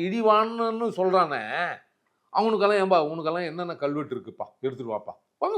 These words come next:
பேசுவோம், நான் எடுத்துட்டு வரேன், என்கிட்ட என்னென்ன கல்வெட்டு ஆவணம் இருக்கு, நீ இழிவுன்னு சொல்றதுக்கு என்னென்ன கல்வெட்டு வச்சிருக்க, என்னை எங்கெங்கெல்லாம் இழிவுபடுத்திருக்கான்,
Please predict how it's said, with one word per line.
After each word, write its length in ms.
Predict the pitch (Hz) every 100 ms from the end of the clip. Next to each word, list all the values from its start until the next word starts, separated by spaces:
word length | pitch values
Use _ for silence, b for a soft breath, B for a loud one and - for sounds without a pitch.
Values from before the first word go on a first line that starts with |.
| 262
பேசுவோம், 400 | 370 - 190 - _ _ _ _ _ _ -
நான் 280 | 180 196 190
எடுத்துட்டு 300 | 175 175 156
வரேன், 200 | 147 147
என்கிட்ட 260 | 160 147 151
என்னென்ன 220 | 147 147
கல்வெட்டு 380 | 127 131 131 123
ஆவணம் 340 | 110 113 104 101
இருக்கு, 200 | 92 110 - _ -
நீ 60 | 139 139
இழிவுன்னு 420 | 175 196 208 220 -
சொல்றதுக்கு 480 | 175 160 147 147 233 - _ _ _ 175
என்னென்ன 360 | 247 330 330 311
கல்வெட்டு 380 | 269 277 262 240
வச்சிருக்க, 320 | 190 185 160 110 - _ -
என்னை 200 | 175 202 196
எங்கெங்கெல்லாம் 500 | 262 269 269 277 247
இழிவுபடுத்திருக்கான், 720 | 277 269 214 175 156 127